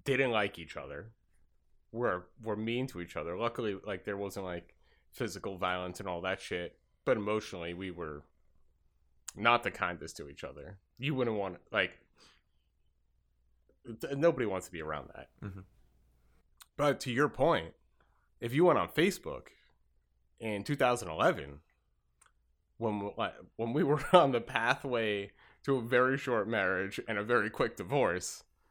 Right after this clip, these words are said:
Speaker 1: you would think we were happy.
Speaker 2: Right.
Speaker 1: Because all you saw was, like, this fucking generic pop-up photo that, like, we took with a selfie camera when we were lit for the, like, the three minutes we got along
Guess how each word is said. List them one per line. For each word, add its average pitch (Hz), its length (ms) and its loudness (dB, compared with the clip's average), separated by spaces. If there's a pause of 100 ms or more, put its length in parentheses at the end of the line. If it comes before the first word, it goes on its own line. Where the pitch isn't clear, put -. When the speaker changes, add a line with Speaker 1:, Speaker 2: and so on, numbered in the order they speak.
(400)
Speaker 1:
you 180 140 2
would 285 120 4
think 123 160 0
we 143 120 4
were 180 100 4
happy. 147 520 -2 (160)
Speaker 2:
Right. - 180 -10 (680)
Speaker 1:
Because 180 240 0
all 208 100 6
you 196 140 2
saw 226 320 2
was, 147 240 0
like, 143 200 -2
this 156 280 -4 (480)
fucking 175 400 0
generic 160 640 0
pop-up 185 580 0
photo 127 640 2 (680)
that, 135 160 6
like, 143 160 2
we 165 80 0
took - 160 -4
with 151 100 0
a 135 40 -2
selfie 214 520 -2
camera 113 680 0 (400)
when 147 120 2
we 147 40 4
were 143 180 6
lit 165 440 2
for 139 120 0
the, 127 220 0 (200)
like, 117 200 -2
the 117 120 0
three 175 500 2
minutes 180 340 4
we 170 80 2
got 180 160 4
along 202 460 4